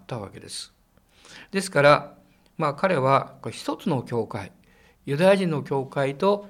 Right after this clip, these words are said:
異邦人の教会ではなくて、一つの教会のみがあるということをこう明確にしようとした。まあ、それが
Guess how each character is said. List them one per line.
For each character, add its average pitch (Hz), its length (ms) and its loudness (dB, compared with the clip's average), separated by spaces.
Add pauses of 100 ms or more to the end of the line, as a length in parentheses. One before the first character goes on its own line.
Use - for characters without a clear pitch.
異 147 80 -2
邦 165 220 0
人 151 120 -4
の 110 140 -6
教 113 220 -6
会 110 180 -4
で 104 80 -6
は 95 80 -8
な 104 140 -10
く - 160 -14
て、 180 440 0 (300)
一 - 240 -8
つ 285 120 -8
の 160 140 0
教 135 240 -2
会 131 280 -2
の 160 120 0
み 165 140 0
が 156 280 0 (280)
あ 117 100 -8
る 131 140 -6
と 104 120 -12
い 101 40 -8
う 95 40 -12
こ 98 100 -10
と 95 140 -12
を 120 220 -4
こ - 180 -12
う - 20 -8
明 143 240 -2
確 143 260 -6
に 120 140 -4
し - 180 -8
よ 120 80 -4
う - 60 -10
と - 100 -16
し - 100 -16
た。 - 140 -20 (600)
ま 160 100 0
あ、 - 20 -6
そ 202 120 0
れ 196 100 6
が 175 220 4